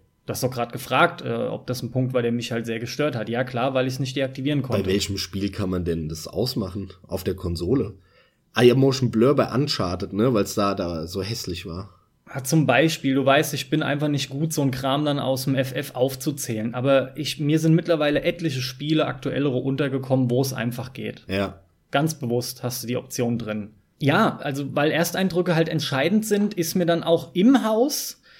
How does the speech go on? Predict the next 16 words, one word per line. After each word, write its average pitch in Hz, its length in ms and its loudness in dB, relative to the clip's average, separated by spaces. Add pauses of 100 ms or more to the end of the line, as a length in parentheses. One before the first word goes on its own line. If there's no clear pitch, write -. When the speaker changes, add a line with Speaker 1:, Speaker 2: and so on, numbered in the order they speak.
(320)
Speaker 1:
wo 139 160 0
dann, 165 340 6
ähm, 160 520 4 (920)
die 165 120 -2
Chromatic 175 420 6
Aberration 180 480 4
nicht 190 140 0
mehr 180 100 4
so 165 100 4
zum 160 220 -2
Tragen 196 400 0
kam 123 340 -2
und 131 160 0
alles 180 300 0
ein 180 80 0
bisschen, 165 540 2